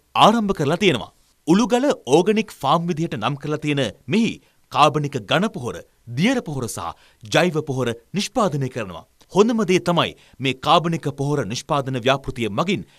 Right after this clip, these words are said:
වැලිමඩ සහ ඌව පරණගම ප්‍රදේශයේ දිලිඳු පවුල්වල හයසිය දෙනෙකුට රැකියා අවස්ථා හිමි වෙලා තියෙනවා. ළඟ එන ආහාර අර්බුදයට අදම සූදානම් වෙමු යන්න තේමා කරගනිමින්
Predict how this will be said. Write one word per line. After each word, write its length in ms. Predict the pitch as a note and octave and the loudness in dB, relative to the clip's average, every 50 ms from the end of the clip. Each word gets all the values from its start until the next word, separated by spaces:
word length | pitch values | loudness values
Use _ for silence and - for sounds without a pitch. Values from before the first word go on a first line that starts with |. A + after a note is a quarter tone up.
| - | -12
වැලිමඩ 420 | E2+ A2+ C3+ D#3+ E3 D3 C#3+ B2+ B2+ | -4 0 0 0 2 0 -2 -2 -4
සහ 200 | - - A2 A#2 G2+ - _ _ _ _ - | -6 -8 -8 -8 -8 -8 _ _ _ _ -2
ඌව 220 | F#3 G#3+ A#3+ B3+ B3 - | 0 2 2 4 2 2
පරණගම 460 | - C3 C3 D#3+ E3+ E3 C#3 D3+ D3 C3+ | 2 -2 -4 -2 -4 -4 -4 -4 -6 -6
ප්‍රදේශයේ 520 | - C3 C3+ C#3 C3+ - C#3 B2+ A#2+ A2 - - _ _ | -6 -4 -2 -2 -2 -2 -2 -4 -4 -4 -6 -12 _ _
දිලිඳු 380 | A2+ A2+ C#3 F3+ G#3 G#3+ F#3+ F#3 | -4 0 2 2 2 2 0 -2
පවුල්වල 460 | - - D#3+ E3 E3+ E3+ D3 D3+ D3 D3+ D3 - - - | -2 0 0 2 2 2 2 0 0 0 -2 -4 -8 -6
හයසිය 440 | - F3 A#3 C#4+ C4 - - A3 F#3+ | 0 2 2 2 2 2 2 0 2
දෙනෙකුට 360 | D3 C#3 B2+ A#2 A#2 G2 F#2 D#2 - _ _ _ _ - | 2 0 -2 -4 -8 -10 -12 -12 -14 _ _ _ _ -4
රැකියා 420 | B2 D3+ D3+ D3+ C3+ C3 A#2 G#2+ - | -4 -4 -2 -2 -2 -2 -2 -4 -4
අවස්ථා 480 | - - B2 C3 B2 - _ - G2 F#2 - _ _ _ | -2 -2 -2 -2 -2 -6 _ -8 -8 -8 -8 _ _ _
හිමි 280 | _ - C#3 E3 G#3+ A3+ | _ -4 0 2 4 4
වෙලා 180 | G3 E3 C#3+ C#3 | 4 4 4 2
තියෙනවා. 380 | C3 B2 A2 G2 E2 D#2+ - _ _ _ _ _ _ _ _ _ _ _ _ - | 0 -2 -6 -6 -8 -10 -14 _ _ _ _ _ _ _ _ _ _ _ _ -10
ළඟ 280 | G2 A2+ D3+ G#3 B3 | -2 0 0 2 2
එන 160 | C#4 C#4 C4+ D4 - - A2+ | 0 0 0 -2 -2 0 2
ආහාර 360 | B2+ D#3+ D#3+ E3+ F#3 F#3+ F#3 F#3+ | 2 2 2 2 -2 -2 -2 -2
අර්බුදයට 520 | - A2 B2 C3+ C#3+ D#3 C#3 E3 E3 - A3+ F#3 - - - _ _ _ - | -2 -2 -2 -2 -2 -2 -2 -2 0 2 2 0 0 -2 -6 _ _ _ -2
අදම 360 | - D3+ D3+ F3 A#3+ A#3 B3 G3+ | 0 0 2 2 2 0 0 -2
සූදානම් 500 | - - C#3+ D#3+ D#3+ F3 F3 F3 F3 D#3+ | -2 -2 -2 -2 0 0 0 0 -2 -2
වෙමු 200 | D#3+ D#3+ D#3+ D#3+ | -4 -4 -4 -4
යන්න 220 | D#3+ D#3+ D#3+ D3 | -4 -4 -4 -6
තේමා 320 | - B2+ C#3+ F3 A3 A3+ G#3 | -4 -2 0 0 0 0 -2
කරගනිමින් 520 | G3 E3+ C#3 C#3 B2 A2 F2+ E2 D#2+ - | -2 -4 -4 -4 -4 -4 -6 -10 -14 -18